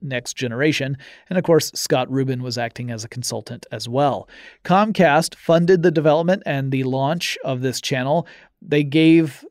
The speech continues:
the company essentially a hundred fifty million dollars.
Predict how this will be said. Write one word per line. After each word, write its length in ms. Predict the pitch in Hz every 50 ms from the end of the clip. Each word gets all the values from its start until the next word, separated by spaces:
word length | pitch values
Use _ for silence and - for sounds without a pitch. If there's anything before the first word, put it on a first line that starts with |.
| _ _ _ -
the 100 | 151 143
company 380 | - 165 160 151 170 170 175
essentially 480 | 170 151 - 185 175 - - 196 185 196
a 80 | - 139
hundred 440 | - - - 202 220 240 233 190
fifty 460 | - - - 196 - - - 196 196 180
million 720 | 160 143 147 151 160 170 170 175 165 165 160 156 151 143
dollars. 800 | 127 139 123 131 135 131 120 107 98 85 82 - - - -